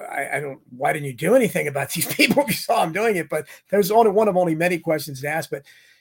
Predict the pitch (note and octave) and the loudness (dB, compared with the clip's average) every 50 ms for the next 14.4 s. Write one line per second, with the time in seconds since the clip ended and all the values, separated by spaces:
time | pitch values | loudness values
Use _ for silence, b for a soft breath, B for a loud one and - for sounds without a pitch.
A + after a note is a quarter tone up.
0 | b b b b _ _ _ - - - C4+ D#4 C#4+ A3+ G3 E3+ - F3 E3 D3+ | b b b b _ _ _ -8 -2 4 4 4 4 4 2 2 2 2 2 2
1 | D3+ C#3+ C#3 C3+ C3+ C3+ - B2 A2+ - - - C3 B2 A#2+ A#2+ A#2 B2 A#2 A#2+ | 0 -2 -4 -6 -8 -10 -12 -12 -12 -14 -12 -10 -8 -8 -8 -8 -10 -12 -14 -12
2 | B2 C#3 D#3 D#3 D3+ D#3 C#3+ C#3+ D3+ F3+ G3 G3+ F#3+ F#3+ F#3 F3 F3 E3 F3 F3 | -10 -8 -4 -2 -2 -2 -2 -2 0 0 2 2 4 2 2 2 0 -4 -4 -4
3 | F3 E3+ F3 E3+ E3 D3+ - E3 E3+ E3 D#3 D3 D3+ D#3 D3+ C#3+ D3 C#3 - D3+ | -4 -4 -4 -6 -8 -8 -6 -4 -4 -4 -4 -2 -4 -4 -4 -4 -6 -6 -6 -6
4 | C#3 C#3+ E3 D3 D#3 E3+ E3+ D#3+ D3 - E3 E3+ D#3+ C3+ C3+ C#3 C3 - B2+ B2 | -6 -4 -4 -4 -2 -2 -2 -2 -4 -4 -4 -4 -4 -2 -4 -4 -4 -4 -4 -2
5 | D3 G3 G3 G#3 F#3+ G3 F#3+ F#3+ F#3 F#3 F3 _ _ _ _ _ _ _ - C3+ | -2 0 0 0 -2 0 -2 0 -2 -4 -6 _ _ _ _ _ _ _ -8 -6
6 | C#3+ D3 D3+ D#3 D#3 D3 D3+ F3 F3+ F3 F3+ D3+ C#3+ F3+ F3 E3 D3+ D3+ D#3 D3 | -4 -4 -2 -4 -4 0 2 2 2 2 0 -6 -4 -2 -2 0 0 -2 -2 -4
7 | C#3 C3+ D3 C#3 C3+ C3 C#3 D3 D3 D3+ D3+ C#3+ D3 D3 C#3+ C#3 - C#3 - B2+ | -4 -4 -4 -6 -6 -6 -6 -6 -4 -2 -2 -2 -4 -4 -6 -6 -8 -10 -12 -16
8 | - - - G3 G3 G3 F3+ F3+ F3 E3+ E3+ - _ _ _ _ _ _ - D3 | -12 -4 0 0 2 2 2 2 0 -2 -4 -6 _ _ _ _ _ _ -10 -4
9 | E3 F3+ F#3 G3 G3+ G3 G3 G3 F#3+ F#3 E3 D#3+ D3+ D3+ C#3+ C3+ D#3 C#3+ C3+ C#3 | 0 2 4 4 6 4 4 4 2 2 2 0 0 -2 -4 -6 -8 -10 -8 -4
10 | D#3 E3+ G#3 A#3+ B3 B3 - - F#3 F3+ F3 F3 E3+ D#3+ D3 E3 F3+ F3 F3 D#3 | -4 -2 0 0 0 0 -2 0 0 0 2 2 0 -2 -2 0 0 0 0 -2
11 | - C3+ - F3+ E3+ - - D#3 C3+ - D3 C#3+ D#3+ E3+ F3 - F3+ E3+ E3+ E3+ | -6 -8 -6 -6 -6 -6 -6 -10 -6 -2 0 0 2 0 0 0 0 0 0 0
12 | E3 D#3 D3+ D#3 C#3+ D3+ D3+ D3+ D3+ D3+ D3+ - - C#3+ C#3+ C#3 C#3 C#3 - D#3+ | -2 -4 -6 -8 -8 -6 -6 -6 -6 -8 -10 -10 -8 -8 -8 -8 -10 -12 -6 -4
13 | D#3 D3+ C#3+ C#3+ C#3+ - _ - - A3 C4+ C#4 C4+ A#3+ A3 G3 D#3+ D#3 F3 E3+ | -4 -4 -4 -6 -10 -10 _ -2 2 6 8 8 8 8 6 4 2 -2 -2 -4
14 | D#3 - E3 C3+ A#2 - - _ | -4 -4 -4 -6 -6 -8 -12 _